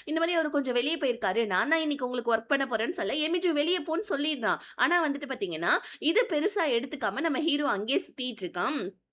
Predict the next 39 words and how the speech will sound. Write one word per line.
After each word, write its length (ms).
இப்ப 280
வந்துட்டு 160
எமிஜு 400
கிட்ட 220
அந்த 560
நடிகை 360
வந்துட்டு 300
கொஞ்சம் 240
சண்டை 280
போட்டுட்டு 280
இருக்கா, 340
"என்ன 200
ஒழுங்கா 280
நீங்க 180
படம் 220
எடுப்பீங்களா?" 360
அப்படி 380
இப்படின்னு 200
சொல்லிட்டு. 400
ஏன்னா 80
இவ 140
எமிஜு 280
கிட்ட 180
இப்பதான் 220
ஃபர்ஸ்ட் 220
டைம் 240
ஒர்க் 160
பண்றாப்புல 380
இருக்கு. 340
நம்ம 280
எமிஜுவா, 640
"நான் 160
வேற 200
லெவல்ல 440
எடுத்துருவேன், 360
வந்து 260
உட்காருங்க 400
வாங்கன்னு" 280
சொல்ல, 460